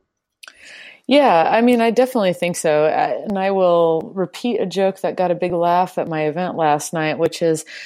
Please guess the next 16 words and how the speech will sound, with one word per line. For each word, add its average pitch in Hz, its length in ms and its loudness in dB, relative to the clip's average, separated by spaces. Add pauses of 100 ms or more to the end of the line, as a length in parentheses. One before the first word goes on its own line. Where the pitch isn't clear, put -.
(460)
I - 80 2
kind 311 300 0
of 330 80 -2
feel 233 260 4
like 190 220 4
right 180 260 2
now, 165 600 0
like, 160 440 -2
right-wingers 165 800 0
read 160 380 -2
Saul 156 380 2
Alinsky's 147 500 -4
Rules 147 300 -2
for 156 120 -4
Radicals 143 680 0
more 147 560 -2